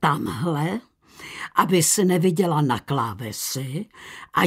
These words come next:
já zahraju napřed C a potom nějaký jiný tón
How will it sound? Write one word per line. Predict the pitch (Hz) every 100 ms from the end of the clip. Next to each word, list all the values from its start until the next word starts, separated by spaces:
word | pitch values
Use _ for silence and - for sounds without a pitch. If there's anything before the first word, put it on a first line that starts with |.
| 170
já | 185 240
zahraju | 214 247 196 202 196 180 180
napřed | 165 151 - - 101 - _
C | - 226 262 440 - _ _ - - -
a | 170
potom | 214 208 190
nějaký | 185 170 143 170 147
jiný | 160 175 220
tón | 247 285